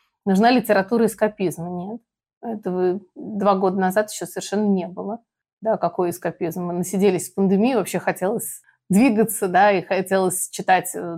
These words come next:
тогда про, э, какие-то экзотические страны, да, и вот литература путешествий, не можем путешествовать,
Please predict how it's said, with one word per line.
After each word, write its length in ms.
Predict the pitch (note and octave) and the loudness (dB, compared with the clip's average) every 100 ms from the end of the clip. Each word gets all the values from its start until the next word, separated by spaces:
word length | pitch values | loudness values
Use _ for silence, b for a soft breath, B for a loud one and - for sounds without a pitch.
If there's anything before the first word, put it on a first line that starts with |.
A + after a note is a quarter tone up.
| G3+ | -4
тогда 380 | E3 E3+ E3+ D#3+ | -2 2 2 2
про, 440 | - F3 E3 E3+ b b b b | 0 -2 0 -2 b b b b
э, 80 | D#3+ | -6
какие-то 400 | F3+ E3 F#3 F3+ | -6 -6 -4 -2
экзотические 680 | F#3 E3 F3+ - - - E3+ | -2 -2 -4 -6 -8 -8 -6
страны, 640 | - G3 B3+ B3 G3+ F#3+ | 0 2 4 4 2 0
да, 260 | F#3 G3 F#3+ | 2 4 2
и 160 | F3+ | 0
вот 120 | F#3 - - | -6 -14 -10
литература 520 | F#3 F#3+ F#3 F3 F#3 E3+ | -8 -2 0 2 -2 -2
путешествий, 800 | F3+ - - A#3+ C4 - - F#3+ | -6 -6 0 4 4 2 0 0
не 100 | F#3+ | 2
можем 280 | F#3 F3+ F3 | 2 0 -4
путешествовать, 840 | F3+ F3 - F#3 - F3+ F3 | -8 -6 -2 -2 -2 -6 -6